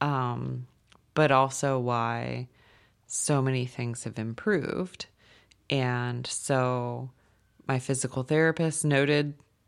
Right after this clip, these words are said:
the roller coaster where just a couple months ago I was doing stellar and had great times and great capacity to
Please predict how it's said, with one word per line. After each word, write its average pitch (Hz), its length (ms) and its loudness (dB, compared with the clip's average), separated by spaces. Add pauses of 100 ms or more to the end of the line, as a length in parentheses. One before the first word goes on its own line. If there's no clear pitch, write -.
(340)
the 135 280 4
roller 135 360 2
coaster 160 680 0
where 117 540 -2
just 127 360 -2
a 127 40 -4
couple 123 260 -4
months 165 320 -2
ago 160 240 4
I 151 140 6
was 131 200 0
doing 123 320 -2
stellar 170 680 4
and 139 140 2
had 120 340 -2
great 143 320 0
times 143 680 0
and 123 240 0
great 123 640 -4
capacity 135 920 -2
to 123 600 -2